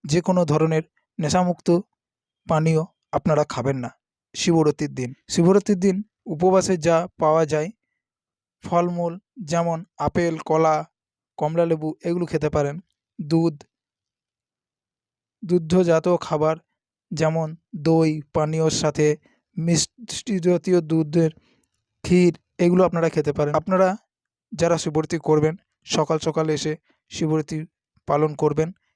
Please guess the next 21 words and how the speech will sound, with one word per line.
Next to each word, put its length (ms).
এবং 220
চেষ্টা 280
করবেন 320
সকাল 280
সকাল 240
এসে 240
মন্দিরে 400
আপনারা 360
এই 140
শিবরাত্রিটিকে 960
পালন 280
করে 220
আপনার 340
আশীর্বাদ 460
গ্রহণ 320
করবেন। 340
আপনি 340
কি 140
জানেন 360
শিবরাত্রি 580
শব্দটি 560